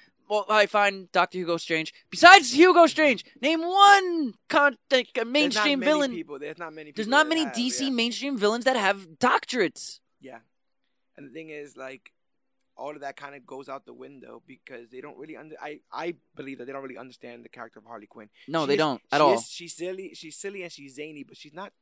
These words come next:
Speaker 2: childlike. I
Speaker 1: I'm
Speaker 2: don't
Speaker 1: gonna
Speaker 2: think
Speaker 1: start
Speaker 2: she's
Speaker 1: reading Harley Quinn books. I think there was a Harley Quinn book in, like, the, the early
Speaker 2: They, there's still,
Speaker 1: two thousand tens
Speaker 2: there's an
Speaker 1: and
Speaker 2: ongoing one now.
Speaker 1: No, I mean, like, like, from,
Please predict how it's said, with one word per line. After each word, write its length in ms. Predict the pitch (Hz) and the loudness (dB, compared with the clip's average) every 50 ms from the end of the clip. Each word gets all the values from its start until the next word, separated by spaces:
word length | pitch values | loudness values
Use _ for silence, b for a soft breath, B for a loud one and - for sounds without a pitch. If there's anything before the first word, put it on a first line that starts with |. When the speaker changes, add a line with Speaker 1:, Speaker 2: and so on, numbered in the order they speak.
| _ _ | _ _
Speaker 2:
childlike. 720 | - - 117 143 165 147 127 - - - - - - - | -20 -16 -14 -14 -14 -14 -16 -18 -20 -20 -20 -20 -20 -8
I 40 | - | -2
Speaker 1:
I'm 40 | 165 220 | -2 -2
Speaker 2:
don't 60 | 285 | 0
Speaker 1:
gonna 100 | 359 403 | -2 -4
Speaker 2:
think 40 | - | -2
Speaker 1:
start 200 | - - 220 214 | 0 2 2 2
Speaker 2:
she's 40 | 185 | 2
Speaker 1:
reading 220 | 214 233 220 185 | 2 0 0 2
Harley 240 | 185 185 185 175 160 | 2 2 2 2 0
Quinn 200 | - 196 196 175 | 0 -4 -4 -4
books. 200 | 143 135 - - | -4 -6 -6 -6
I 40 | 147 | -8
think 160 | - 240 262 | -8 -8 -6
there 60 | 302 | -6
was 100 | 277 220 | -4 -2
a 60 | 226 | 0
Harley 200 | 208 214 214 214 | 0 0 0 0
Quinn 200 | - - 214 208 | -4 -6 -8 -6
book 220 | 196 190 196 185 180 | -6 -6 -6 -6 -6
in, 60 | 160 | -8
like, 120 | 160 147 | -8 -8
the, 220 | - 143 127 131 127 - | -8 -10 -12 -14 -12 -10
the 100 | - 131 - | -10 -8 -4
early 420 | - 165 180 185 190 196 180 170 - | -4 -4 -4 -4 -6 -8 -10 -12 -14
Speaker 2:
They, 120 | _ 151 156 | _ -16 -18
there's 100 | 160 - | -16 -16
still, 140 | - 165 | -14 -12
Speaker 1:
two 100 | 165 185 | -2 2
thousand 300 | 202 196 196 180 180 175 | 4 4 4 4 0 -4
tens 280 | - - 180 180 202 214 | -4 0 0 2 2 0
Speaker 2:
there's 120 | 220 185 | -2 -4
an 40 | 196 220 | -6 -8
Speaker 1:
and 80 | - | -10
Speaker 2:
ongoing 180 | 147 139 135 127 | -12 -14 -16 -20
one 160 | 123 123 120 120 _ _ _ | -20 -20 -20 _ _ _ _
now. 240 | - 143 131 120 117 _ | -18 -16 -16 -18 -18 _
Speaker 1:
No, 160 | 139 170 220 | -4 0 0
I 80 | 208 190 | 2 0
mean, 140 | 190 196 196 | 0 -2 -2
like, 200 | 180 156 - - | -2 -4 -2 -4
like, 180 | 143 185 - _ | -4 -4 -6 _
from, 440 | - - 175 160 156 151 143 135 131 | -6 -4 -2 -2 -2 -4 -8 -14 -18